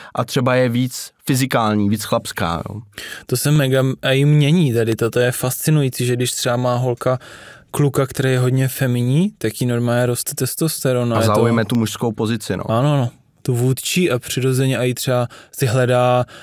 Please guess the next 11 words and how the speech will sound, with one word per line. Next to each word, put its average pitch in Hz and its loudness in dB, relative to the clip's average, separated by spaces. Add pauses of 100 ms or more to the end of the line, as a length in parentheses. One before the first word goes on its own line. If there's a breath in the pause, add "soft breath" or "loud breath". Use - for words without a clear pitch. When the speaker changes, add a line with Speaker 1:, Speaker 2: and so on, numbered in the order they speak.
(120)
Speaker 2:
má 123 0
větší 123 0
ambice 127 -2
v - -12
kariéře 123 0
a 123 0
tak. 120 -2 (320 loud breath)
Speaker 1:
Ale, 123 2 (100)
ale 117 2
podle 117 0
mě 120 -2